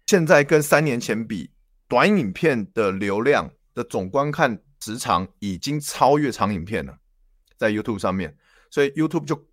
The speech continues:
狂推短影片，给短影片很多的版面，然后长影片就慢慢的式微，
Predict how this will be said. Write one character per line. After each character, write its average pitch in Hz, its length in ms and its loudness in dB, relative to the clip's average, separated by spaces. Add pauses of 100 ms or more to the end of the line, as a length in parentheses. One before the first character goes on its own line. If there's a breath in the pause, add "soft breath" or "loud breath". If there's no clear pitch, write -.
(120)
狂 127 340 0
推 143 220 0
短 117 200 0
影 92 80 -6
片， 92 220 -6
给 104 140 -4
短 123 180 0
影 104 60 -4
片 120 100 -8
很 87 240 -6
多 117 180 -2
的 110 160 -2 (540)
版 82 160 0
面， 98 260 -4 (320)
然 104 120 -4
后 120 40 0
长 117 200 -4
影 113 100 -4
片 107 260 -4
就 107 140 -6
慢 113 160 -2
慢 113 120 -2
的 92 60 -6
式 90 220 -8
微， 78 300 -10